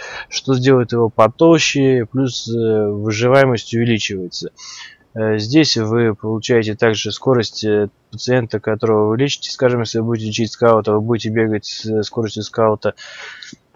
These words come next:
М, если будете лечить, э, Хэвика, то будете двигаться со скоростью. То есть вы не будете вылетать вперед Хэвика, э,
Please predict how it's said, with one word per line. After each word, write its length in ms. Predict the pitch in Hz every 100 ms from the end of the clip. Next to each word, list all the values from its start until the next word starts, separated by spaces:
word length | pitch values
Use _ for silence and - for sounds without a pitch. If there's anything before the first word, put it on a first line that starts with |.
| _
М, 200 | 113 104
если 280 | 117 117 127
будете 800 | 127 123 - 117 113 110 107 104
лечить, 380 | 101 123 113 110
э, 220 | 107 107
Хэвика, 360 | 120 151 127
то 140 | 117 107
будете 380 | 110 117 113 104
двигаться 460 | 107 113 113 113
со 20 |
скоростью. 360 | 107 - 104 -
То 60 | 107
есть 120 | 104
вы 80 | 110
не 100 | 113
будете 320 | 113 107 104
вылетать 400 | 104 107 104 95
вперед 400 | - 123 170 160
Хэвика, 460 | - 156 147 127
э, 420 | 123 113 107 104